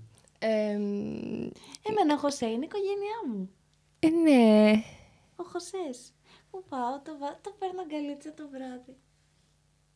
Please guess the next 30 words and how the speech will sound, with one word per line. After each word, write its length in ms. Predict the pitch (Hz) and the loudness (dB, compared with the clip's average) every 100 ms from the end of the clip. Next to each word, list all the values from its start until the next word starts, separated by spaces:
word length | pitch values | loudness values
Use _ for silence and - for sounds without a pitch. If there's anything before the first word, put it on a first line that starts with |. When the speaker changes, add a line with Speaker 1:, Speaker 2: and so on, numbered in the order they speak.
| _ _ _ _ | _ _ _ _
Speaker 2:
Ναι. 280 | 427 277 208 _ _ _ 247 | -6 -6 -6 _ _ _ 2
Speaker 1:
Αυτό. 160 | 233 269 | 6 6
Speaker 2:
Άρα 160 | 254 311 | 6 2
θα 80 | 311 320 | 0 0
είχες 240 | 330 247 | -2 -6
παιδί. 400 | - 208 196 190 180 _ _ _ _ _ _ - _ _ - | -4 -2 -2 -4 -6 _ _ _ _ _ _ -20 _ _ 8
Speaker 1:
Θα 100 | 277 | 12
μπορούσα 580 | 339 392 403 233 190 185 | 12 12 12 12 8 10
κάποια 320 | 247 240 233 | 10 10 8
στιγμή, 320 | - 214 208 | 10 10 10
απλά 220 | 214 277 | 12 12
δεν 120 | 294 | 12
νιώθω 240 | 320 320 311 | 10 12 12
έτοιμη 340 | 302 240 196 | 12 10 8
και 120 | 190 | 8
δεν 80 | 240 | 6
ξέρω 240 | 262 277 220 | 8 8 10
αν 80 | |
θα 80 | 202 | 10
νιώσω 240 | 202 190 196 | 8 8 6
ποτέ 260 | 190 196 | 4 4
και 120 | 196 | 6
είμαι 160 | 240 240 | 8 8
ήδη 80 | 247 | 8
Speaker 2:
Εντάξει. 160 | 240 | 6
Speaker 1:
είκοσι 260 | 247 240 240 | 4 4 4
εννιά. 340 | 226 233 196 - _ _ | 4 4 2 -4 _ _
Speaker 2:
Σιγά, 760 | - - 220 220 277 320 269 214 | -18 -16 -16 -10 -6 -2 -2 -4
ρε 60 | 196 | -4
μωρέ. 200 | 196 | -4